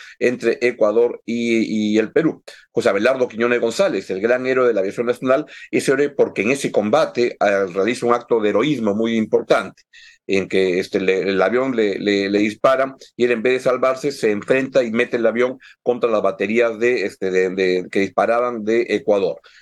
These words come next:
Eso fue el año cuarenta y uno, y desde entonces cada cierto tiempo habían escaramuzas bélicas en la, en la región. Yo le pregunté a Alberto,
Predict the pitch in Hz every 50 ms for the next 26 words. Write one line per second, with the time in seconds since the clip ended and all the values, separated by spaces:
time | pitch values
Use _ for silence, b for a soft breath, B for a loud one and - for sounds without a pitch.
0 | b b _ - 123 139 135 113 110 120 123 123 123 - 120 120 120 - 117 131
1 | 143 143 139 131 - - _ _ 143 151 151 139 151 156 - 190 202 196 202 180
2 | - - 202 220 202 185 170 196 185 180 180 165 165 175 170 170 165 170 180 160
3 | - - 120 127 147 156 156 147 113 104 101 98 - - 107 110 110 113 127 127
4 | - 135 113 110 127 135 131 127 127 - 135 131 131 - B B B B B B
5 | - - 120 123 120 120 117 117 117 - - 120 120 120 120 113 117 117 - -
6 | 110 90 - - b b b b b _ - 143 147 151 147 143 127 151 151 151
7 | 139 135 135 135 131 156 143